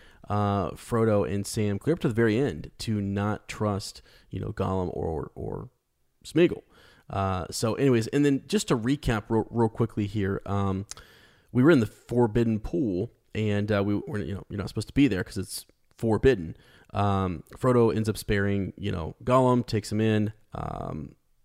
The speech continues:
he kinda gives in to Faramir's demands. They interrogate Gollum, who initially refuses to cooperate, and it's, it's Frodo who has to kinda persuade him, build that trust back up again, uh, with him, so that way they can, uh, carry on.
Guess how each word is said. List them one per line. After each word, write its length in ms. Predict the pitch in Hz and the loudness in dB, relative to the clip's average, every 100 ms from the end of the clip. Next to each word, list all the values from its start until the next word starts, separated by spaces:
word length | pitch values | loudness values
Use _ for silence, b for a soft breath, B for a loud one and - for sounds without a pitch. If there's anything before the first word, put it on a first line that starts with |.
| - | -20
he 60 | - | -8
kinda 240 | - 110 | -2 -2
gives 260 | 101 104 104 | 0 -2 0
in 140 | 101 | -2
to 80 | - | -2
Faramir's 400 | 107 98 98 98 | -2 0 -2 -2
demands. 460 | 101 104 101 101 | -2 0 0 -2
They 100 | 104 | -4
interrogate 560 | 92 - 120 107 107 98 b b b b b b b - | -4 0 2 2 2 -2 b b b b b b b 2
Gollum, 260 | 135 151 147 | 6 8 10
who 80 | 135 | 8
initially 280 | 127 127 | 8 6
refuses 380 | 117 110 120 110 | 2 2 0 -2
to 80 | - | -6
cooperate, 760 | - 120 113 117 113 107 107 - | -4 0 0 2 4 4 2 -2
and 260 | 104 101 | -2 -2
it's, 180 | 98 - | -4 -6
it's 160 | 92 - | -8 -6
Frodo 280 | 110 110 104 | -2 2 2
who 60 | |
has 120 | 107 | 2
to 80 | - | 0
kinda 180 | - 110 | -2 -2
persuade 460 | - 104 - 104 104 | -2 -6 -2 -2 0
him, 400 | 104 98 98 - | 0 -2 -4 2
build 200 | 135 143 | 4 6
that 120 | 131 | 4
trust 300 | - 123 110 | 0 -2 -2
back 260 | - 98 - | -2 -2 -2
up 200 | 95 - | -6 -6
again, 500 | - 98 101 98 - - | -8 -4 -2 -2 -6 -8
uh, 280 | 107 98 76 | -8 -6 -2
with 180 | 107 - | -2 0
him, 180 | 104 | -2
so 140 | 101 104 | -2 -2
that 140 | 92 | -2
way 240 | 92 98 - b b b | -2 -4 -6 b b b
they 220 | 104 104 | 0 0
can, 400 | - 104 92 92 - | 0 -6 -6 -8 -10
uh, 260 | 92 85 - - | -10 -10 -12 -10
carry 240 | - 113 120 | -4 0 2
on. 240 | 131 78 | 2 -2